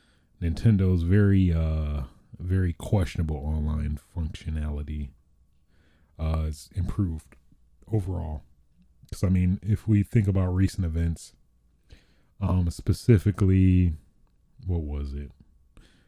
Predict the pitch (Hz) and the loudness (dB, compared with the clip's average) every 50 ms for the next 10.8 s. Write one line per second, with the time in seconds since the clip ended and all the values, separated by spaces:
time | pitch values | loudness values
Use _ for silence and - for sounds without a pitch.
0 | _ _ _ - - - - - - 135 113 - 123 - - 113 107 104 101 95 | _ _ _ -4 -2 -2 0 2 2 2 2 2 0 0 2 4 4 4 4 4
1 | 90 90 92 90 87 87 87 85 85 87 78 76 71 - _ _ _ _ _ _ | 4 4 4 2 2 2 2 0 0 -2 -2 -4 -8 -14 _ _ _ _ _ _
2 | _ _ _ _ _ _ _ _ _ _ _ _ _ _ _ _ _ _ _ _ | _ _ _ _ _ _ _ _ _ _ _ _ _ _ _ _ _ _ _ _
3 | _ _ _ _ _ _ _ _ _ _ _ _ _ _ _ _ _ _ _ _ | _ _ _ _ _ _ _ _ _ _ _ _ _ _ _ _ _ _ _ _
4 | _ _ _ _ _ _ _ _ _ _ _ _ _ _ _ _ _ _ _ _ | _ _ _ _ _ _ _ _ _ _ _ _ _ _ _ _ _ _ _ _
5 | _ - 120 110 101 95 95 98 95 90 90 85 78 71 73 - 123 127 - - | _ 2 4 4 6 6 4 4 2 0 0 0 -2 -4 -4 0 0 0 0 2
6 | - 101 82 87 87 85 85 85 - - 85 78 76 76 78 76 73 71 - - | 0 0 2 0 0 0 -2 -4 -4 -6 -6 -6 -6 -6 -6 -6 -6 -8 -10 -12
7 | 78 71 - 76 71 76 76 76 76 73 - - 80 76 73 73 73 73 73 73 | -16 -16 -16 -14 -12 -10 -8 -8 -8 -8 -10 -8 -8 -8 -8 -8 -8 -8 -8 -10
8 | 73 - _ _ _ _ _ _ _ _ _ _ _ _ _ _ _ _ _ - | -10 -12 _ _ _ _ _ _ _ _ _ _ _ _ _ _ _ _ _ -6
9 | 87 78 76 71 - 82 78 71 69 78 76 - - - - 90 82 80 80 73 | -4 -4 -4 -4 -6 -6 -8 -6 -6 -8 -8 -8 -12 -8 -4 -4 -2 -2 -4 -6
10 | - - - - - - 90 82 78 78 76 76 73 73 - | -6 -10 -10 -12 -12 -8 -6 -6 -4 -4 -4 -6 -8 -10 -12